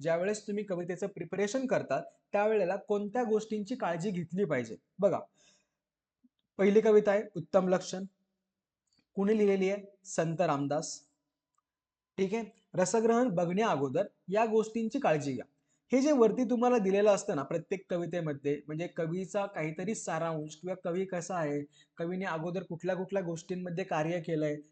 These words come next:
नंतर ही कविता कशाबद्दल आहे, हे थोडक्यात मांडलेलं असतं. मग ह्यातलेच काही काही शब्द आपल्याला उचलायचे आणि रसग्रहणामध्ये वापरायचे. बघा, संत कवी होते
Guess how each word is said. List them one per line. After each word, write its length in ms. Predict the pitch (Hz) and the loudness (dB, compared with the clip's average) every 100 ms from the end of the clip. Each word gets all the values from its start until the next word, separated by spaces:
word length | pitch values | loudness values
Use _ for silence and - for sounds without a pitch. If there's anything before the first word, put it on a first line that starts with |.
| _ | _
नंतर 280 | 165 170 185 | -8 -2 -2
ही 80 | 180 | -2
कविता 320 | 185 180 190 | -2 0 0
कशाबद्दल 600 | 196 185 220 202 170 160 | -2 -2 -2 -2 -2 -2
आहे, 80 | 196 - _ | -2 -8 _
हे 60 | 233 | -2
थोडक्यात 320 | 226 214 262 254 | 2 2 2 0
मांडलेलं 440 | 190 165 185 196 | 0 0 2 2
असतं. 260 | 156 - - - _ | 2 -2 -16 -20 _
मग 80 | 226 | -2
ह्यातलेच 420 | 202 202 226 285 285 | 2 2 2 0 2
काही 160 | 208 | 2
काही 200 | 214 240 | 4 2
शब्द 280 | 254 202 185 | 2 -2 0
आपल्याला 340 | 214 - 214 | 0 2 0
उचलायचे 520 | 208 170 175 175 147 165 - _ | 0 -2 -2 0 0 -6 -8 _
आणि 140 | 190 | -2
रसग्रहणामध्ये 720 | 208 175 208 190 175 165 185 240 | -2 0 -2 -2 -4 -4 2 4
वापरायचे. 440 | 151 139 123 - - | 4 0 -2 -6 -4
बघा, 160 | 165 95 _ _ _ _ | -4 -4 _ _ _ _
संत 280 | - 190 180 214 | 0 0 2 2
कवी 140 | 208 208 | 4 4
होते 280 | 196 180 | 2 0